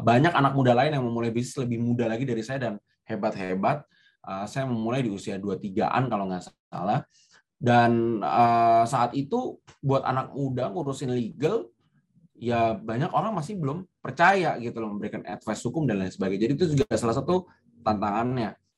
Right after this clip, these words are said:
Serta jaringan. Saya itu bukan orang Jakarta, saya tidak punya network di Jakarta. Eh, saya, saya ti-, saya tuh sekolah selalu berpindah-pindah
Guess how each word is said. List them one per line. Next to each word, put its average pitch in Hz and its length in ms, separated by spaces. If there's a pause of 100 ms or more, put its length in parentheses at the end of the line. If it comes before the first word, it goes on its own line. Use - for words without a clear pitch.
Serta 143 400
jaringan. 143 640 (280)
Saya 131 280
itu 143 360
bukan 143 280
orang 120 240
Jakarta, 110 760
saya 139 240
tidak 107 360
punya 120 200
network 120 360
di 113 120
Jakarta. 160 800 (360)
Eh, 104 320
saya, 143 320 (400)
saya 131 320
ti-, 123 200
saya - 200
tuh 180 160
sekolah - 320
selalu 143 320
berpindah-pindah 117 1120